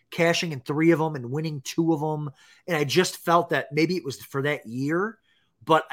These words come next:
the thing about picking six, seven, five in there is you can pick, you can pick off any value that falls.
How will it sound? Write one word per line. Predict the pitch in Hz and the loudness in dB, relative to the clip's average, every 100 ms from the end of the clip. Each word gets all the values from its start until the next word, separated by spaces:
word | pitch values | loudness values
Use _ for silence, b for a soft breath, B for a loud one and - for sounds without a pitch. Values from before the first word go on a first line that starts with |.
| - | -6
the | 156 | -6
thing | 143 269 | -2 4
about | 208 156 | 4 4
picking | 170 156 | 0 -4
six, | 139 - 175 - | -8 -4 -4 -2
seven, | 170 156 147 | -2 -2 -2
five | 139 147 139 123 | -4 0 0 -2
in | |
there | 139 139 | -2 -2
is | 107 | -2
you | 151 | -4
can | 185 175 131 _ | -2 -4 -4 _
pick, | - - b b - | -10 -10 b b -6
you | 143 | -6
can | 175 170 | -2 -4
pick | - 180 175 | -2 -2 4
off | 165 139 - _ - | 4 4 -2 _ -8
any | 151 160 165 | -6 -2 -4
value | 127 123 117 95 87 _ | -2 -4 -4 -8 -16 _
that | 117 | -18
falls. | - 98 85 - - | -10 -10 -10 -10 -12